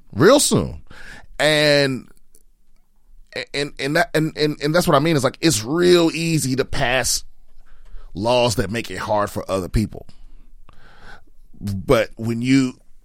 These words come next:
it, but when you pass one like this and you don't realize, like, you actually making it harder on you and your family as well. It's like, like, you're not separate from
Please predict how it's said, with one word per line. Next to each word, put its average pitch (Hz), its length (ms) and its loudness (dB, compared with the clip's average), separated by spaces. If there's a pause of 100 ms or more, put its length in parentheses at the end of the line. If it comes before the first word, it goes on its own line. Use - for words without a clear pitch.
(160)
it, 107 220 -8
but 113 120 -2
when 120 140 0
you 139 120 2
pass 131 300 4
one 120 120 2
like 92 200 -4
this 156 200 4
and 101 120 -4
you 131 80 4
don't 110 180 2
realize, 107 320 0
like, 92 180 -8
you 123 160 4
actually 127 260 0
making 104 240 -2
it 92 80 -6
harder 104 220 2
on 87 200 -4
you 104 240 -2
and 95 100 -4
your 101 140 -2
family 90 400 -8
as 78 100 -10
well. 90 240 -4
It's - 140 -10
like, 107 100 -2
like, 92 200 -8 (200)
you're 123 120 2
not 139 160 0
separate - 600 -2
from 80 540 -6